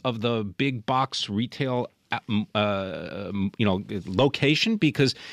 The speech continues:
it seems as though this has been going on. You know about it. We know about it.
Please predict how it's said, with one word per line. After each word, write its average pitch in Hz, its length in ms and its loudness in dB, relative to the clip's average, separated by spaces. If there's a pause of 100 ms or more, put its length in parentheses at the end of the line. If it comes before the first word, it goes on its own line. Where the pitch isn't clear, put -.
(120)
it - 140 -2
seems 190 380 2
as 135 140 -2
though 151 260 2 (160)
this 151 340 0
has 143 140 -2
been 135 160 2
going 135 280 2
on. 113 140 -4
You 185 220 6
know 156 200 4
about 151 260 4
it. 120 80 0
We 147 180 4
know 147 220 2
about 131 320 2
it. 131 120 -2